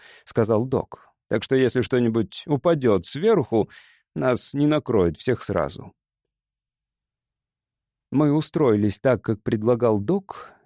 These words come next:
и проспали спокойно до самого утра. Больше нас никто или ничто не потревожило. Наш путь продолжал уходить вправо, пока мы не поднялись на высоту сто сорок четыре тысячи футов и не оказались на южном склоне.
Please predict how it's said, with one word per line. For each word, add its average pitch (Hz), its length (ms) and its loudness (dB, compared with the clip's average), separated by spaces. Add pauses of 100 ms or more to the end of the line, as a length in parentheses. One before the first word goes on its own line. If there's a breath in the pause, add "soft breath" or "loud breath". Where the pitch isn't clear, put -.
(120)
и 202 100 -2
проспали 143 520 0
спокойно 156 600 -2
до 143 100 0
самого 101 420 0
утра. - 520 -6 (420)
Больше 160 380 0
нас 160 360 -6
никто 117 520 0
или 87 160 0
ничто 98 540 -4 (380)
не 110 160 0
потревожило. 71 840 -10 (3500)
Наш 202 260 0
путь - 480 -4
продолжал 156 520 0
уходить 123 400 -2
вправо, 202 500 -2
пока 156 300 0
мы 135 100 2
не 127 100 2
поднялись 139 460 0
на 135 80 0
высоту 160 460 0
сто 196 300 -2
сорок 165 360 -2
четыре 127 440 0
тысячи 104 460 -6
футов 208 600 -4
и 139 80 -2
не 139 140 4
оказались 135 560 -2
на 139 120 0
южном 98 400 -2
склоне. - 580 -8